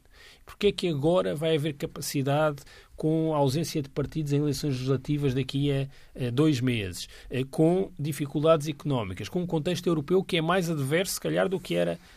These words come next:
eh, há quinze anos? Porquê é que as coisas se vão resolver? Não estamos, será, se calhar estamos aqui num interregno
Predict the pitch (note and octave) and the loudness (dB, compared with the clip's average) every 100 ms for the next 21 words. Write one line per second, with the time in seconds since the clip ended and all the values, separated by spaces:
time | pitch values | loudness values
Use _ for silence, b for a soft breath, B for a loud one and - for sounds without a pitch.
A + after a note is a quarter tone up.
0 | b D3 - D3+ C#3+ D#3+ C3+ C#3 G#2 F2 | b -4 0 -2 0 0 0 0 -2 -8
1 | - - A3 - G3 - F#3 F3 G3 F3+ | -14 -8 -6 -6 -6 -6 -8 -6 -6 -4
2 | E3 F3 E3+ G3 A2+ b b b D3 E3+ | -4 -4 -2 -2 -4 b b b 4 4
3 | - F3 - D#3+ E3 D3+ G3 G3 G#3+ G#3 | 2 0 0 2 2 2 0 0 -2 -4
4 | G#3 G3+ G3+ F#3 F3 F3+ F3 F#3 | -2 -2 -4 -2 0 0 0 -8